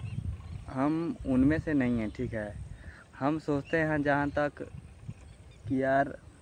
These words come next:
कि अपने दम पर कुछ करने के लिए यार सबके साथ चलेंगे तो हम नहीं कर पाएंगे।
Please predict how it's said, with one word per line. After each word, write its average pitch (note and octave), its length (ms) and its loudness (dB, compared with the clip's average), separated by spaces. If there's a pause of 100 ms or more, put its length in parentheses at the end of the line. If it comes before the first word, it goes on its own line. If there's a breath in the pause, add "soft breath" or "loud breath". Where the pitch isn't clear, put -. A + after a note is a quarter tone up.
(960)
कि C3+ 60 0
अपने D3 320 2
दम D3 220 2
पर D3 140 0
कुछ D3+ 200 -2
करने B2 360 2
के B2+ 160 -2
लिए A#2+ 200 0
यार A2 280 2 (800)
सबके C3+ 320 2
साथ D3+ 220 6
चलेंगे C#3 380 8
तो C#3 120 0
हम B2+ 160 6
नहीं A#2 160 4
कर G#2+ 160 2
पाएंगे। - 400 2